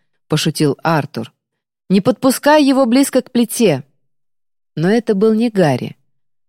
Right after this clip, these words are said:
Джо отперла дверь, впустила гостя. Когда Молли и Артур увидели, кто это, их смех замер, улыбки исчезли с лиц.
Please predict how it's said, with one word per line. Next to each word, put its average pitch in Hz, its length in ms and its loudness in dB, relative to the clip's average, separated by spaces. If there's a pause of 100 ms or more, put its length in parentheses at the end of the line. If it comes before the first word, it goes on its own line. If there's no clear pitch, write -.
Джо 220 260 2
отперла 214 460 0
дверь, 220 420 0 (320)
впустила 233 600 -2
гостя. 143 580 -6 (880)
Когда 175 380 0
Молли 202 360 4
и 185 200 0
Артур 170 480 -2
увидели, 160 540 0
кто 160 360 -2
это, 120 380 -6 (340)
их 214 200 0
смех 208 380 0
замер, 190 540 0 (320)
улыбки 180 520 0
исчезли 165 480 -2
с - 160 -8
лиц. 127 380 -6